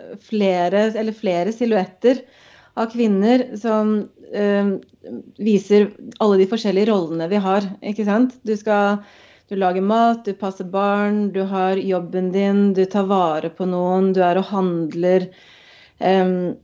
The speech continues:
du er søster, du er venn, ikke sant? Du er mor, du, du, eh,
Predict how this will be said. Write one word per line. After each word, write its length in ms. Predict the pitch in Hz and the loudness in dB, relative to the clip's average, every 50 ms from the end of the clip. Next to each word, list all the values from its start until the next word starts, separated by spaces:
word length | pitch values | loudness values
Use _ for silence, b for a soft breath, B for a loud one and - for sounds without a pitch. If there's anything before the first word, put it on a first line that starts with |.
| _ _ - | _ _ -8
du 220 | - - 208 196 202 | -4 0 2 4 4
er 180 | 185 180 185 | 4 2 0
søster, 540 | 202 202 220 208 202 - - - 190 196 190 | -2 -2 -4 -4 -4 -8 -8 -2 -2 0 2
du 80 | 190 190 | 2 2
er 160 | 185 185 190 | 2 0 0
venn, 360 | 175 185 185 185 190 190 196 196 196 180 - _ _ _ _ _ _ _ _ _ _ _ - | -2 -2 -2 -2 -2 -2 -2 -4 -4 -6 -10 _ _ _ _ _ _ _ _ _ _ _ -12
ikke 240 | 226 214 208 - 196 | -12 -10 -8 -6 -4
sant? 280 | 202 196 208 226 233 226 | -4 -2 -2 -2 -2 -2
Du 140 | 208 208 208 | -2 -2 0
er 160 | 196 190 196 | 0 0 0
mor, 400 | 202 208 214 220 226 233 233 240 | 0 2 2 4 4 4 4 4
du, 380 | 233 220 - - 214 202 208 208 202 202 202 202 202 196 190 131 147 | 2 0 -4 -8 -4 -2 -2 0 0 0 0 0 -2 -2 -4 -6 -6
du, 180 | 196 208 190 208 208 202 202 202 190 165 - - - - - - | -8 -4 -2 0 0 2 2 2 0 0 -2 -4 -12 -20 -16 -12
eh, 280 | - 107 123 147 131 | -8 -6 -4 -4 -4